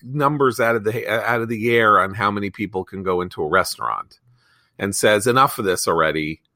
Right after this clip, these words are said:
We're lifting restrictions. Everybody do what you think is best as long as it follows C D C guidelines."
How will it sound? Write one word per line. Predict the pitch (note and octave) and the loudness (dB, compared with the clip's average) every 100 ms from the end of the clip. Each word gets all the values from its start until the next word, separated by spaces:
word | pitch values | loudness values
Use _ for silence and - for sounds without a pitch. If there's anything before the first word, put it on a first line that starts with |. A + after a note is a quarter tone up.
| _ _ _ _ _ _ _ _ _ - | _ _ _ _ _ _ _ _ _ -4
We're | G2+ | 2
lifting | B2 - B2+ | 2 2 0
restrictions. | A2+ - G#2+ F#2+ - F2+ F2+ F2 - - | 0 2 2 2 0 -2 -2 -8 -12 -2
Everybody | A#2 A2+ B2 A#2 A2 | 0 2 2 2 2
do | G2+ A2 G#2+ | -2 -4 -2
what | G#2 | -2
you | F#2+ | -4
think | - G#2+ F2+ | -2 -2 -2
is | F2 | -4
best | G2 F#2+ F2 - - - | 0 2 2 -2 -8 -10
as | G2 | -8
long | F#2+ F#2 F#2+ | -2 -2 -2
as | F2+ | -4
it | |
follows | - F2+ E2+ E2 | 2 4 4 2
C | - F2 | 0 -4
D | E2 | -4
C | - F2 | -6 -4
guidelines." | F2+ F2 E2+ D2 A#1+ A1 E2 - | 0 2 0 -2 -4 -6 -12 -16